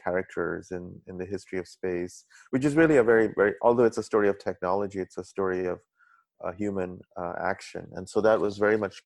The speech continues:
captivating to me. I'd always been interested in science and engineering. My, I have a degree in electrical engineering. So,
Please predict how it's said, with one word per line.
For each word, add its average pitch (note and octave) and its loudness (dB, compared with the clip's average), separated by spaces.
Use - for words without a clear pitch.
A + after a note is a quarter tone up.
captivating G2 -4
to G#2 -10
me. G2+ -8
I'd F#2+ 0
always G2 2
been G2 -6
interested F#2+ -8
in F2 -10
science F2+ -6
and F2 -10
engineering. F#2 -6
My, F2+ -6
I E2 -8
have F2 -10
a - -8
degree F#2+ -4
in G2 -4
electrical F#2+ -4
engineering. F#2+ -8
So, G2 2